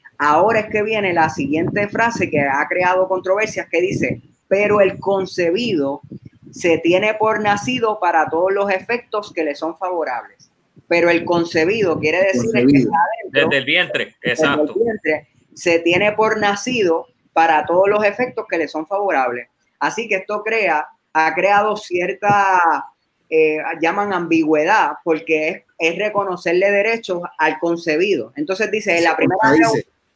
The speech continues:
Speaker 1: En la primera oración me estás concediendo derecho al
Speaker 2: Correcto.
Speaker 1: nacido y, a, y, y en la siguiente oración le concedes derecho al concebido.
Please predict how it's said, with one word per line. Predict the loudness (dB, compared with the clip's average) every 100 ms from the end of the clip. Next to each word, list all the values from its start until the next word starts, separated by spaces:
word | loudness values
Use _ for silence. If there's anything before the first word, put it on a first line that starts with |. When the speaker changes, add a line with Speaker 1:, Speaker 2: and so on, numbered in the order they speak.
| _
Speaker 1:
En | 2
la | 2 2
primera | 0 2 2 2 0 0
oración | 0 2 0 -4 -4
me | -6
estás | -2 -4 -2
concediendo | -6 -4 -2 -2 -2 2
derecho | 2 2 -2 -2 -4 -4 _ _ _ 0
al | 2
Speaker 2:
Correcto. | 4 4
Speaker 1:
nacido | 2 0 -6 -8 -12 -12 _ _
y, | 2
a, | 2 0
y, | 0 2 0 0
y | 2
en | 2
la | 2
siguiente | 0 0 0 2
oración | 2 2 2 2
le | 2
concedes | -2 0 0 0
derecho | 0 -2 -2 -4
al | -4
concebido. | -4 -4 -2 2 2 0